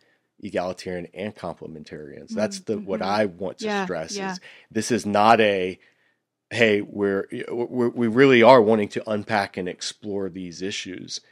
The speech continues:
Speaker 1: in,
Speaker 2: Yep.
Speaker 1: with, with care and
Speaker 2: Yep.
Speaker 1: exegetical
Speaker 2: Yep.
Speaker 1: precision." Well, let's, let's jump to First Corinthians, 'cause we've mentioned it a couple of times. Let's look at First
Speaker 2: Yep.
Speaker 1: Corinthians fourteen.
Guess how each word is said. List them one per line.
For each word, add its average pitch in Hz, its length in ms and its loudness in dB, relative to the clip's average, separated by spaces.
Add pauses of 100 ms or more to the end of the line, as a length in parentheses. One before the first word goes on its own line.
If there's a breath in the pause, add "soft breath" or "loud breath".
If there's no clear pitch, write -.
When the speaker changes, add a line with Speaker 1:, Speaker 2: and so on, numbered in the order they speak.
(360)
Speaker 1:
in, 104 120 -4
Speaker 2:
Yep. 101 160 -2
Speaker 1:
with, 98 260 -6
with 98 220 -8
care 95 500 -2 (300)
and 92 180 -8
Speaker 2:
Yep. 101 80 -10
Speaker 1:
exegetical 95 680 -4
Speaker 2:
Yep. - 80 -18
Speaker 1:
precision." 95 640 -4 (580 soft breath)
Well, 123 280 6
let's, 131 400 2 (460)
let's 131 360 -2
jump 139 380 0 (220)
to 117 280 0
First - 360 -2
Corinthians, 92 520 -4
'cause 98 160 -10
we've 104 140 -4
mentioned 113 380 -2
it 87 80 -8
a 92 60 -8
couple 131 280 -8
of 95 80 -6
times. 95 340 -6
Let's 110 200 -6
look 127 180 -4
at 117 120 -2
First 107 200 -4
Speaker 2:
Yep. 104 100 -8
Speaker 1:
Corinthians 95 460 -6
fourteen. 107 840 -6